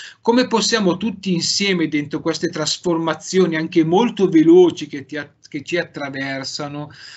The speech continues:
provare a continuare a costruire, a monitorare, a mantenere vivo questo processo collaborativo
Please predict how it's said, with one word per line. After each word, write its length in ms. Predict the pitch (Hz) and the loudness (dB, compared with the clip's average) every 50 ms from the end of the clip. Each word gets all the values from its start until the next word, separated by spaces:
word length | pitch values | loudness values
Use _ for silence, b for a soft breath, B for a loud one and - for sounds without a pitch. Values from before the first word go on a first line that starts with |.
| B B B B B B B B - _ | B B B B B B B B -14 _
provare 800 | - 180 180 175 175 180 185 196 202 202 208 208 208 208 208 | 0 2 2 2 2 2 2 4 4 2 2 0 -2 -6 -6
a 240 | - 175 160 165 - | -6 -6 -8 -8 -8
continuare 1300 | - 180 175 170 175 160 - - 175 170 165 165 165 170 175 175 175 180 180 180 185 185 185 185 196 190 | -4 -4 -4 -4 -4 -8 -10 -10 -10 -8 -6 -4 -4 -2 -2 -2 0 0 -2 0 0 0 0 -2 -2 -4
a 240 | 160 147 156 - | -6 -8 -8 -8
costruire, 1160 | _ - 160 160 - - - _ - 156 147 147 156 160 170 175 180 180 180 180 180 180 180 175 | _ -8 -8 -6 -6 -10 -12 _ -6 -4 -2 -2 -2 -2 -2 -2 0 0 2 2 2 0 0 -2
a 120 | 151 147 | -2 -4
monitorare, 1200 | 147 147 147 143 143 147 147 147 147 - 156 151 147 147 156 160 165 165 170 165 165 175 175 165 | -6 -8 -12 -12 -10 -10 -10 -12 -8 -8 -6 -6 -4 -2 -2 0 0 0 0 0 -2 -2 -2 -2
a 60 | 156 147 | -4 -4
mantenere 720 | 143 143 139 143 151 151 - 139 143 147 147 147 143 139 | -6 -8 -10 -10 -10 -10 -10 -10 -8 -8 -6 -6 -6 -6
vivo 420 | 139 147 151 156 165 156 160 156 | -6 -6 -2 -2 -2 -2 -2 -6
questo 320 | 156 165 143 127 - 147 127 | -4 -6 -8 -6 -6 -8 -8
processo 540 | 123 139 143 131 - 151 143 - - 156 - | -6 -8 -10 -8 -6 -6 -4 -2 -2 -4 -4
collaborativo 920 | - 147 139 139 135 131 131 135 135 131 - 156 156 160 160 170 175 | -2 -4 -2 -2 -2 -2 -2 -4 -4 -6 -6 -4 -4 0 0 0 0